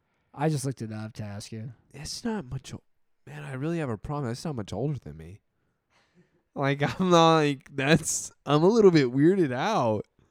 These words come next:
Speaker 2: He's really not.
Speaker 1: Yeah, he's born in eighty-one. You know, actually, Garoppolo averaged more yards an attempt than Patrick Mahomes this game. Seven point one.
Speaker 2: I'm not surprised, though.
Speaker 1: Compared to six point eight.
Speaker 2: I'm, I'm really not, but that's kind of,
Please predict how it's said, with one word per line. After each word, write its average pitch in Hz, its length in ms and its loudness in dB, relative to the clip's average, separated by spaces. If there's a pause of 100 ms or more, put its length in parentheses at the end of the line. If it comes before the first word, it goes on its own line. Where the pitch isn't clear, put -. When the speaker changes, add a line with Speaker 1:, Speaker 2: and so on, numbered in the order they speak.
(800)
Speaker 2:
He's 151 220 -4
really 151 320 0
not. 117 280 -6 (420)
Speaker 1:
Yeah, 160 180 6
he's 156 140 6
born 170 240 4
in 131 80 -4
eighty-one. 135 580 -2 (380)
You 214 100 8
know, 311 80 8
actually, 226 300 4
Garoppolo 156 480 2
averaged 143 400 -4
more 139 160 -6
yards 131 260 -8
an 131 80 -8
attempt 120 480 -10
than 113 160 -12
Patrick 120 340 -10
Mahomes 117 220 -10
this 120 160 -12
game. 127 380 -10 (640)
Seven 156 320 -4
point 156 240 -2
one. 139 420 -4
Speaker 2:
I'm 170 200 0
not 226 180 -2
surprised, 143 560 6
though. 95 320 -2
Speaker 1:
Compared 151 240 -2
to 139 60 -4
six - 200 -6
point 123 220 -8
eight. 127 280 -8 (220)
Speaker 2:
I'm, 165 160 2
I'm 165 240 2
really 196 220 2
not, 196 240 -2
but 175 140 -6
that's 175 240 -6
kind 165 260 -10
of, 170 140 -8